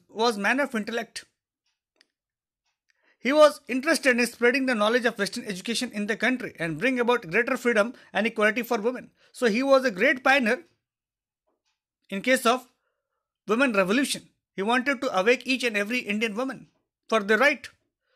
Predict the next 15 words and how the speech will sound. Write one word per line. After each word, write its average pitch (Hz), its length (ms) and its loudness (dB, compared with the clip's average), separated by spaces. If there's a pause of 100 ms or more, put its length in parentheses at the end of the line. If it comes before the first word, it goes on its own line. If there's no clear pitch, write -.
(280)
He 196 80 0
wrote 269 200 4
about 285 300 4 (560)
the 190 140 -2
way 240 280 2 (120)
women 247 260 0
were 254 160 4
forced 269 360 2
to 220 100 0
bear 240 220 0
the 214 120 -2
burden 226 300 2
of 208 100 2
domestic 214 420 -4
work, 262 220 -2